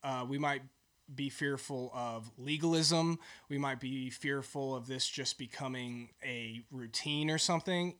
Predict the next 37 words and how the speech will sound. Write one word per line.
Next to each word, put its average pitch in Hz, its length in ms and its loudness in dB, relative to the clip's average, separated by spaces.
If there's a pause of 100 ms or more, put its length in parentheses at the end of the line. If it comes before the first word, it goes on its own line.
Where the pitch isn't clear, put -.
And 156 160 4
while 156 440 8
it 156 300 -2
certainly 185 600 2
can, 143 560 2 (440)
and 143 220 0
while 139 260 6
fasting 151 480 4
certainly 156 520 -2
can 165 400 2
become 117 480 -4
that, 101 320 -6 (680)
uh, 135 400 0
as 156 200 4
we 147 100 0
talked 151 260 4
about, 131 200 0
Scripture 147 320 -4
kind 151 140 0
of 135 60 0
acknowledging 120 680 4
that 87 260 -10 (240)
in 123 140 -4
some 120 260 4
ways, 107 540 -4
that 160 100 2
still 190 280 6
in 202 180 8
and 226 100 10
of 175 100 8
itself, 151 480 8
it's - 160 -2
not 113 120 -2
a - 20 -6
bad 98 320 -8
thing. 101 320 -16 (1700)
Um, 160 540 8